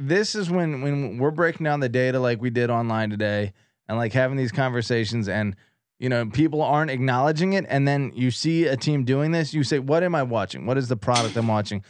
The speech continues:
This is why we need the expansion. We've gone down this road a bunch, but when you see it, you have to say it. That, all that said, this stands to be a pretty damn good game,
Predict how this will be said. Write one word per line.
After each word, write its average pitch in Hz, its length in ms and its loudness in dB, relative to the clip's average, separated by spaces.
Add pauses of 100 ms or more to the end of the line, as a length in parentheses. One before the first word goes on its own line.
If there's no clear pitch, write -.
(200)
This 156 220 2
is 143 120 0
why 127 320 4
we 143 140 0
need 139 180 2
the 135 100 2
expansion. 120 640 -2
We've 110 180 0
gone 131 220 2
down 127 200 2
this 117 180 -2
road 127 160 2
a 117 40 -2
bunch, 117 360 -2 (340)
but 123 300 0 (140)
when 127 160 0
you 120 80 2
see 143 220 0
it, 131 140 0
you 123 100 0
have 120 180 2
to 107 80 -8
say 98 240 0
it. - 140 -8 (340)
That, 139 160 2
all 160 180 4
that 156 180 2
said, 147 300 0 (300)
this 151 160 2
stands 170 320 2
to - 40 -8
be 160 60 4
a 147 60 2
pretty 151 220 0
damn 143 240 2
good 117 200 0
game, 113 340 0